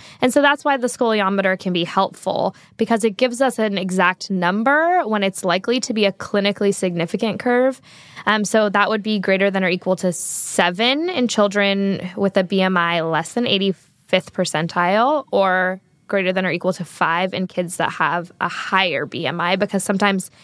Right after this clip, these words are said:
if they have a little bit extra tissue, it can be more difficult to see the spine below that.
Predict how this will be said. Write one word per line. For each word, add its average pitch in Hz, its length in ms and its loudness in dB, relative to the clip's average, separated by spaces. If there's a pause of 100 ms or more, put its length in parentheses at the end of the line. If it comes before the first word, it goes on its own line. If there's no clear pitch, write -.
(140)
if - 60 -20
they 214 80 2
have 208 160 2
a 202 140 2
little 202 200 2
bit 208 160 0
extra 180 680 0 (500)
tissue, 311 840 2
it 202 120 -2
can 220 100 -4
be 214 140 0
more 190 240 2
difficult 226 480 -2
to 262 100 2
see 254 180 -4
the 254 140 0
spine 262 600 -4
below 247 360 0
that. 285 300 2